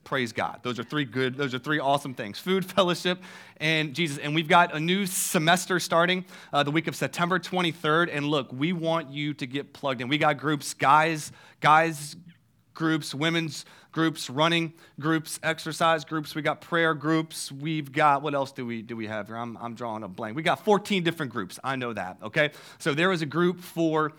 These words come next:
you. So look, today we're giving you a little extra nudge, a little extra incentive. If you sign up today, we want to give you a free shirt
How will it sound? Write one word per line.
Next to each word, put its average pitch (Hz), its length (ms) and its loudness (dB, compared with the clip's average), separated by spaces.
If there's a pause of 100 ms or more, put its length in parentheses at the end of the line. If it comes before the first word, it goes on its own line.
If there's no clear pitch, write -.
(240)
you. 131 360 -4
So 160 240 4
look, 156 240 4
today 196 380 6
we're 202 120 4
giving 208 300 2
you 196 240 2
a - 20 0
little 190 260 4
extra 202 360 2
nudge, 214 720 6 (340)
a 156 80 2
little 185 240 4
extra 202 320 2
incentive. 208 680 2
If 165 180 -2
you 202 100 0
sign 196 480 4
up 185 220 0
today, 190 300 2
we 180 100 0
want 196 200 2
to 185 40 0
give 170 180 -2
you 185 140 0
a 139 80 0
free 175 240 2
shirt - 420 0